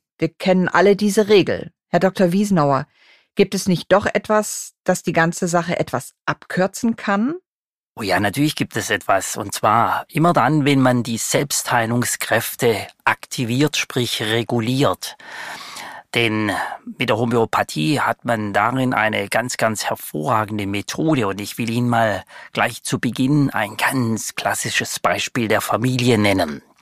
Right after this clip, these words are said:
Speaker 2: Die Mutter kommt mit ihrem Kind, das ist vielleicht fünfjährig oder dreijährig oder siebenjährig.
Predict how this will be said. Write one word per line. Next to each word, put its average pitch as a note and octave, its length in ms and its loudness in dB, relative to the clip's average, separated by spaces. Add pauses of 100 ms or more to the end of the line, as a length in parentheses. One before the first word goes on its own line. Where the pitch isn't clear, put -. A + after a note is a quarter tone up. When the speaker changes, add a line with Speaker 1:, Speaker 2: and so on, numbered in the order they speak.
(880)
Speaker 2:
Die B2+ 260 -8
Mutter C#3 560 0 (160)
kommt C#3+ 560 0
mit B2+ 220 -4
ihrem G2+ 520 -4 (100)
Kind, D#3 500 -2 (360)
das G2+ 180 -10
ist G#2+ 200 -8
vielleicht G#2 400 -8
fünfjährig C3+ 760 0
oder G#2 180 -4
dreijährig A#2+ 580 -2
oder G#2 120 0
siebenjährig. C3+ 800 -2